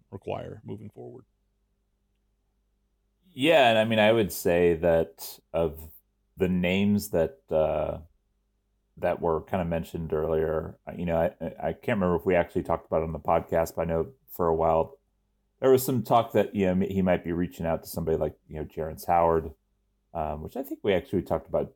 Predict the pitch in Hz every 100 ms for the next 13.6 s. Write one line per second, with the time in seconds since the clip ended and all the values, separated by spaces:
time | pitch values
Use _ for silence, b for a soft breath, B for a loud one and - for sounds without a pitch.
0 | _ - 76 71 - 78 76 78 78 80
1 | 69 80 78 73 _ _ _ _ 82 85
2 | 80 85 80 80 80 85 80 80 78 73
3 | 78 78 - 80 78 - _ _ _ _
4 | 85 87 87 82 80 95 _ _ _ _
5 | _ - 104 - 247 190 - - 92 101
6 | 87 98 92 92 82 - - 82 - -
7 | - 85 85 82 76 85 76 76 78 -
8 | _ _ _ _ _ - 76 78 78 76
9 | 71 82 _ - 80 80 76 - 78 78
10 | 78 - - 85 87 82 82 80 82 _
11 | _ _ _ _ _ - 90 - 113 98
12 | 92 - - _ - - 95 - - 87
13 | - 98 92 90 87 87